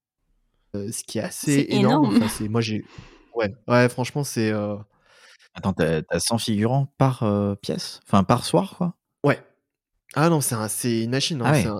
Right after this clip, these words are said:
Speaker 1: c'est un énorme truc.
Speaker 2: Bah, même pas que par soir, hein,
Speaker 1: Euh,
Speaker 2: parce qu'il me semble qu'ils avaient des créneaux, genre, à neuf heures quarante du matin.
Speaker 1: Oui, c'est toute la journée.
Speaker 2: Donc,
Speaker 1: Alors
Speaker 2: c'est
Speaker 1: après,
Speaker 2: toute la
Speaker 1: je pense
Speaker 2: journée.
Speaker 1: qu'ils sont, effectivement, ils sont énormément, je pense, euh, d'impliqués dans ce projet.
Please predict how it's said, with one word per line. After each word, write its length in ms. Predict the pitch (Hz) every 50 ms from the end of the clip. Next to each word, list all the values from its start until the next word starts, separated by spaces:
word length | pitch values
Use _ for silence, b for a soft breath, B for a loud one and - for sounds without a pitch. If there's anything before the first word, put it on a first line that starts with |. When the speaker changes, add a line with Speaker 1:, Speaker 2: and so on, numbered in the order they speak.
| - - -
Speaker 1:
c'est 200 | - - - 117
un 160 | 104 107 117
énorme 260 | 143 165 170 170 170
truc. 140 | 160 - 123
Speaker 2:
Bah, 80 | - -
même 200 | - - 220 214
pas 140 | 202 220 202
que 120 | - - 196
par 220 | - 208 196 -
soir, 220 | - - 359 415 370
hein, 60 | 349
Speaker 1:
Euh, 40 | 330
Speaker 2:
parce 180 | - 214 -
qu'il 140 | - - 208
me 60 | 196
semble 240 | 190 - 254 254 262
qu'ils 240 | 254 - 214 190 190
avaient 160 | 185 185 185
des 140 | 175 185 185
créneaux, 500 | - - - - 202 196 220 269 339 302
genre, 180 | 226 208 190 190
à 80 | 190 185
neuf 240 | 190 190 196 196
heures 140 | 208 202 - -
quarante 300 | - 202 196 202 208 196
du 100 | 185 190
matin. 240 | 240 302 - - 392 403 _ _ _ _ _ _ _ _ _ _ _ _ _ _ _ _ _ _ _ _ _ _
Speaker 1:
Oui, 120 | 160 180
c'est 140 | 175 - 143
toute 120 | 131 185 165
la 80 | 165
journée. 180 | 165 165 170 165
Speaker 2:
Donc, 60 | 147
Speaker 1:
Alors 100 | 120 123
Speaker 2:
c'est 60 | 135 143
Speaker 1:
après, 180 | 139 - 190
Speaker 2:
toute 80 | 180 -
la 80 | 254 220
Speaker 1:
je 60 | 214
pense 200 | 214 240 285 359
Speaker 2:
journée. 20 | 381
Speaker 1:
qu'ils 100 | 339 131
sont, 360 | - - - 127 127 131 127 - _ _ _ _ _ _ _ _ _ _ _ _ _ _ _ _ _ _ _ _ _ -
effectivement, 420 | 120 - 135 127 - - 139 135 -
ils 60 | 135 127
sont 200 | - - 135 127
énormément, 540 | 131 135 143 139 143 143 139 139 139 139
je 120 | 135 127 123
pense, 360 | 117 - 123 131 127 - -
euh, 280 | 123 113 110 110 110 110
d'impliqués 460 | 110 117 113 110 - 120 117 - 131 120
dans 120 | 123 117
ce 80 | 113 -
projet. 440 | - - 120 117 123 135 151 151